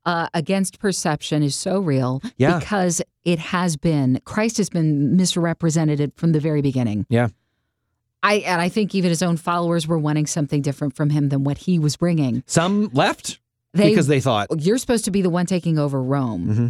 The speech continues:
Speaker 1: right now." And he was, as we've, we've shared over and over again, we'll tell you that right now. He,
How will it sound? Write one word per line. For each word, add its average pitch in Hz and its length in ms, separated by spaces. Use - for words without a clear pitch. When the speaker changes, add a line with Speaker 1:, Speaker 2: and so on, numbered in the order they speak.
Speaker 1:
right 143 220
now." 95 340
And 143 200
he 185 320
was, 147 360
as 139 240
we've, 143 220
we've 160 180
shared 247 380
over 202 220
and 185 80
over 160 160
again, 135 280
we'll 160 200
tell 202 180
you 185 160
that 151 180
right 165 220
now. 143 200
He, 139 120